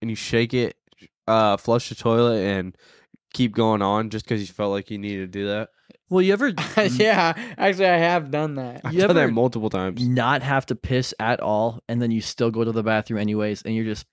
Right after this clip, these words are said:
Speaker 2: pushing, you're pushing, you're fucking pushing, no piss is coming out. But then right when one drop comes out, you're pissing like a racehorse.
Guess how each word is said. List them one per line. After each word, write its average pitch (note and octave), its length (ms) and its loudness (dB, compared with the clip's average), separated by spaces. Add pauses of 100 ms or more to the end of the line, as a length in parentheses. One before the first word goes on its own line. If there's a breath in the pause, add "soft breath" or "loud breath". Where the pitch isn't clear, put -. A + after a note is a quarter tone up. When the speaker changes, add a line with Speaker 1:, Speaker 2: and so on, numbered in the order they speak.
(160)
Speaker 2:
pushing, E3 600 0
you're G#2+ 120 -8
pushing, G3 500 4
you're D3 120 2
fucking F3+ 400 2
pushing, D3+ 420 2
no C3 140 4
piss - 260 0
is C3+ 80 -6
coming C3+ 240 -2
out. B2 240 -2 (300 loud breath)
But A#2+ 140 -6
then A2 220 0
right A2+ 300 6
when A#2+ 280 2
one A#2 200 2
drop A2+ 320 2
comes G2+ 260 -4
out, F2+ 240 -4 (200 soft breath)
you're A2 160 -4
pissing G2+ 420 -6
like F2+ 160 -6
a F2 60 -4
racehorse. D2 680 -8